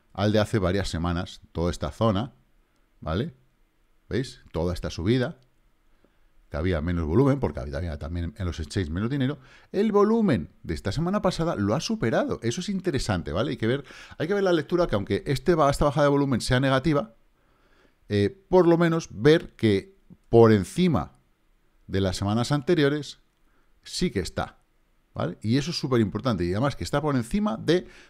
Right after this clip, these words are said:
toda esta subida. Eso es muy bueno, ¿vale? Solamente lo superaron, oh, dos, cuatro velas, estas dos un poquito y estas dos otro poquito. Ya está. El resto de velas no superaron al volumen de la semana pasada.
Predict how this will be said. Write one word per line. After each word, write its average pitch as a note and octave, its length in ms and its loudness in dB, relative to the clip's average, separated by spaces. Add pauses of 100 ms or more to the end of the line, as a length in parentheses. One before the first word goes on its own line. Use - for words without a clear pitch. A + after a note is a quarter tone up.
(240)
toda F#3+ 600 4
esta D3+ 120 -8
subida. F2+ 460 -4 (920)
Eso A2 160 -8
es G#2+ 100 -4
muy E3+ 320 2
bueno, F2+ 420 4 (160)
¿vale? B2 300 -6 (420)
Solamente D#3 800 2 (320)
lo G2+ 160 0
superaron, D3+ 760 4
oh, A#2+ 640 -2
dos, D#3 200 0
cuatro A#2+ 480 2
velas, E2+ 340 -4
estas G#2 300 -4
dos B2 140 -4
un C3 60 -4
poquito C3+ 600 -2
y A2 100 -2
estas G2+ 220 -2
dos A2 160 -4
otro G2+ 140 -4
poquito. D2 420 -8 (300)
Ya A2+ 160 0
está. - 340 -6 (400)
El F2+ 120 -6
resto B2+ 200 -2
de C#3+ 60 4
velas D#3+ 260 4
no D3+ 220 2
superaron G2+ 580 -2
al E2 80 -4
volumen E2+ 320 -4
de E2 60 -6
la D#2 80 -10
semana F#2+ 200 -8
pasada. A2+ 360 -4